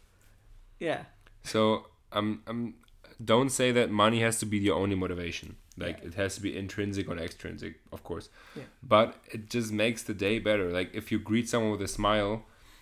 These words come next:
Speaker 2: hey, five out of ten times maybe you get a smile back. And other way around, if you greet someone with, like, "Hey, what the fuck do you want?" Nine out of ten times, the other person is not me. If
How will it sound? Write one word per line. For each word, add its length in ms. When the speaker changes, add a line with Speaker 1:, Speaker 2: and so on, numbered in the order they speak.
Speaker 2:
hey, 300
five 540
out 80
of 80
ten 200
times 280
maybe 160
you 80
get 120
a 40
smile 260
back. 320
And 220
other 180
way 120
around, 280
if 160
you 160
greet 260
someone 220
with, 120
like, 300
"Hey, 140
what 240
the 80
fuck 340
do 80
you 180
want?" 460
Nine 420
out 60
of 120
ten 200
times, 420
the 120
other 120
person 320
is 120
not 240
me. 400
If 120